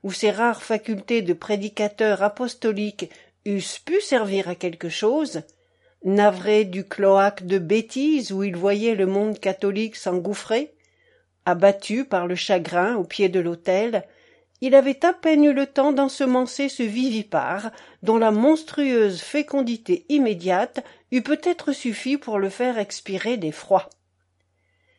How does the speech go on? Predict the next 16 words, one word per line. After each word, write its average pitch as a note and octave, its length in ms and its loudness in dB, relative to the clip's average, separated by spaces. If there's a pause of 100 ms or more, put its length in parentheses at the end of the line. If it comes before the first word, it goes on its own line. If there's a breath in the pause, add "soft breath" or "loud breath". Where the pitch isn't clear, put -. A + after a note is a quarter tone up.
(840)
Il D4+ 180 6
est F4 80 6
certain C#4 640 2
que C#4 140 -2
Marche A#3 420 0
Noire B3 440 0
tenait A3+ 320 2
de F#3 140 2
lui G#3 420 0
le F3+ 180 4
meilleur G3 680 2
de E3+ 100 -6
ce F3+ 160 -10
qu'il F3+ 240 -8
possédait F#3+ 640 0
intellectuellement. F3+ 1000 -2